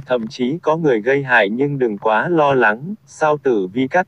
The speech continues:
tinh sẽ sớm xuất hiện để trợ lực cho bản mệnh. Thậm chí trong tình huống khó khăn mà bạn vượt qua được còn mang về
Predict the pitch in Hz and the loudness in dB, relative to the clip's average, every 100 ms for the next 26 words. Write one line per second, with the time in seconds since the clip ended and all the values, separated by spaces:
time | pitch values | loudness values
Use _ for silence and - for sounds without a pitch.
0 | _ 147 127 - 127 143 - 120 151 - | _ -6 -6 -2 -2 0 0 0 0 -4
1 | 220 147 127 113 110 113 104 95 127 117 | -4 0 0 0 0 0 0 0 -2 0
2 | 113 107 - 135 131 107 90 92 90 85 | 0 -4 -2 -2 0 -2 -2 -2 -4 -10
3 | _ _ _ _ _ _ _ _ _ _ | _ _ _ _ _ _ _ _ _ _
4 | _ - 143 120 - 127 175 214 180 151 | _ -2 -2 -2 -4 -2 -2 -2 -2 0
5 | 143 110 98 117 127 175 147 160 170 156 | -2 -2 0 0 0 -2 -2 0 0 0
6 | 139 117 107 110 104 104 117 - 147 156 | 0 0 2 2 0 0 0 0 0 0
7 | 147 123 - 117 107 123 143 135 123 | 2 0 0 -4 -2 0 -2 0 0